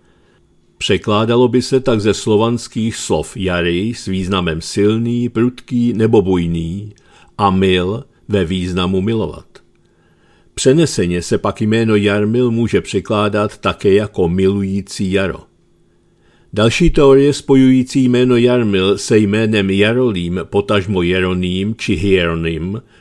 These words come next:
pak by se překládalo jako svaté jméno. Jarmilů je u nás málo.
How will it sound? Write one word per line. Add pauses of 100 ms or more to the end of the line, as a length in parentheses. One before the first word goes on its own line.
(120)
pak
by
se
překládalo
jako
svaté
jméno. (1400)
Jarmilů
je
u
nás
málo.